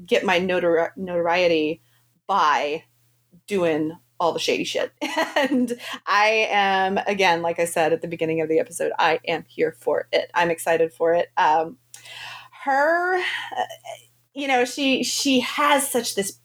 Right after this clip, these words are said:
badass attitude, and she's had it throughout the entire series. And seeing her have these little moments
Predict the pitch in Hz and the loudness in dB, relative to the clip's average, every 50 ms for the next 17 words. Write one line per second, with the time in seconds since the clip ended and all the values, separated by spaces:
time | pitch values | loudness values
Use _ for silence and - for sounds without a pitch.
0 | _ _ - 262 262 277 269 226 214 196 180 196 - 185 185 185 180 190 - 185 | _ _ -6 -4 -2 0 2 2 4 4 2 2 0 0 0 2 0 0 -2 -2
1 | 175 185 190 190 - 254 240 247 - - - - - 302 269 240 247 - - 226 | 0 0 -2 -2 -2 -2 -2 -2 -4 -8 -10 -2 0 2 2 2 0 0 0 2
2 | 208 196 196 196 190 185 185 185 190 - - 190 180 175 175 170 170 175 175 - | 2 2 2 0 -4 -6 -6 -6 -6 -4 0 0 2 2 2 2 2 0 -2 -8
3 | _ _ _ _ _ - - - 196 185 180 175 170 170 180 170 165 - - - | _ _ _ _ _ -8 -4 -2 0 2 2 2 2 2 0 0 -2 -6 -8 -6
4 | - 214 208 208 208 202 190 190 190 196 202 - _ _ _ _ _ _ _ _ | -2 0 2 4 4 2 2 0 -4 -8 -10 -14 _ _ _ _ _ _ _ _
5 | _ - - - - - 254 262 269 277 277 285 294 294 240 262 233 220 214 202 | _ -14 -12 -10 -6 -2 2 2 4 4 4 2 2 0 0 2 2 2 2 2
6 | 208 240 233 226 196 196 196 180 180 180 180 190 190 190 214 240 285 339 466 480 | 0 0 0 0 0 0 0 -2 -2 -4 -2 -2 -4 -2 -2 0 0 2 2 2
7 | 427 403 330 302 269 262 269 233 196 170 175 - - - - - - | 2 2 0 0 2 2 2 0 0 -4 -6 -8 -10 -10 -10 -10 -12